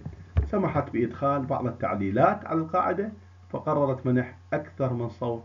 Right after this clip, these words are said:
للدولة الواحدة. مثال، دستور منظمة العمل الدولية نص تتمثل كل دولة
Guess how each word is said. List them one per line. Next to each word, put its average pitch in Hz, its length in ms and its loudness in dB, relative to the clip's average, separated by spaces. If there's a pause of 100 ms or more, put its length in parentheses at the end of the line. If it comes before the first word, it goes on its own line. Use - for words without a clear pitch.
للدولة 107 760 -6 (240)
الواحدة. 98 540 -8 (2250)
مثال، 180 480 4 (1200)
دستور 143 460 2
منظمة 120 480 2
العمل 123 220 -2
الدولية 143 640 0 (720)
نص 180 340 0 (920)
تتمثل 139 640 0 (580)
كل 156 200 0
دولة 117 480 2